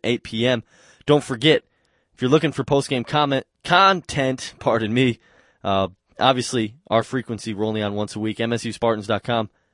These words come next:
Um, I do podcasting for them after most, most games. Yes, I receive s-, during the, one of the last interviews I played, uh, we'll be heading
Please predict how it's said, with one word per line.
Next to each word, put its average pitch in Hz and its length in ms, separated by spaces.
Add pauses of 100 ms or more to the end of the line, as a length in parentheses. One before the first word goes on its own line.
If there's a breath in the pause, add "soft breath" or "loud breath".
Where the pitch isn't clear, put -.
(180)
Um, 90 160
I 92 80
do 101 160
podcasting 113 640
for - 80
them 101 200 (840)
after 104 240
most, 117 480 (340)
most 123 300
games. 123 260
Yes, 127 260 (480)
I 107 100
receive 117 400
s-, - 220
during 127 280
the, 117 60
one 123 180
of 127 40
the 120 60
last 127 240
interviews 127 260
I 117 100
played, 135 360 (580)
uh, 85 240
we'll 101 220
be 110 180
heading 107 300